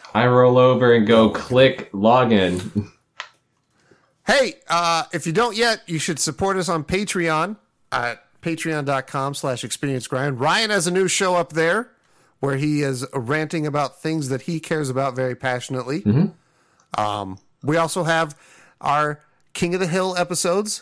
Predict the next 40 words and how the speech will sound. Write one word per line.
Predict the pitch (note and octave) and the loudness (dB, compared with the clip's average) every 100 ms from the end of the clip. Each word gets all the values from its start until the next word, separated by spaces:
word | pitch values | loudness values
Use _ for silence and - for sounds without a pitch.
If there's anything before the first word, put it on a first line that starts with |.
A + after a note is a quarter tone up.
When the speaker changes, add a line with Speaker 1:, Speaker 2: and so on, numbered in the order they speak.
| - | -6
Speaker 2:
which | B2+ C#3 - - _ | -4 -4 -8 -12 _
I | B2 C3+ | -2 -2
have | C3 C#3+ C#3 - | -2 -2 -4 -4
edited | G#3+ C4+ B3+ A3+ | 0 0 0 -2
the | G#3 | 0
newest | G#3+ C4 A#3+ A#3+ | 0 0 -2 -2
one | A#3+ | -2
to | G#3+ | -4
come | G3+ A3 G#3 | -4 -2 0
out. | G#3+ B3 _ | -2 -4 _
That'll | C#3 E3 D#3+ | -4 -2 -2
be | D3 | -2
happening | D#3 D3+ C#3+ C3 | -2 -2 -6 -2
very | D#3+ E3 | 0 0
soon. | C#3 D#3+ D3+ G3 - _ _ _ _ | -2 -4 -6 -8 -12 _ _ _ _
And | A#2+ A#2+ A#2+ G#2+ | -4 -4 -6 -6
that's | C#3+ D3+ | -6 -4
coming | - D#3+ C#3 | -6 -4 -2
back. | C#3 D#3 - - _ | -2 -2 -6 -18 _
And | - C#3+ | -6 -4
then | E3 D#3+ | -4 -2
Sean | - F#3 F#3 G#3 | -2 -2 -2 -2
and | G3+ D#3+ | -4 -2
I | D#3+ D#3+ | -2 0
are | F3 | 0
also | E3 - E3+ | -2 -2 -4
doing | D#3+ E3+ | -2 -2
a | D#3+ | -2
weird, | D3+ E3+ D3+ | -2 -4 -4
dumb | D#3+ E3 | -4 -2
little | E3+ D#3+ | -4 -4
show | - E3+ | -2 -2
about | E3+ E3+ D#3 | -2 -2 -4
Animal | F3 E3 | -4 -6
Crossing. | B2 B2+ A2 - B2 C3+ _ - - - | -6 -4 -4 -6 -10 -10 _ -20 -20 -6
So | F3+ | -6
if | E3+ | -4
you | F3 | -4
like | F#3+ G3 | -4 -4
that, | G#3+ G3 E3 | -4 -4 -4